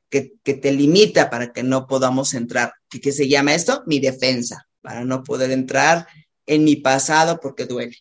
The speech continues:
Entonces, desde ahí empezamos a abrir el tarot, se abre el portal, ese es el portal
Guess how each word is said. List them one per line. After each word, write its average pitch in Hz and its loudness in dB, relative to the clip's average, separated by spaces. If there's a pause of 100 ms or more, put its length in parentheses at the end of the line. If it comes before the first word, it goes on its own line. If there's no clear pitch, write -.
(240)
Entonces, 240 2
desde 233 6
ahí 240 8
empezamos 247 0
a 202 -2
abrir 220 4
el 220 2
tarot, 214 0
se - -8
abre 180 0
el 175 -4
portal, 151 2
ese 214 4
es 214 -4
el 170 -4
portal 233 0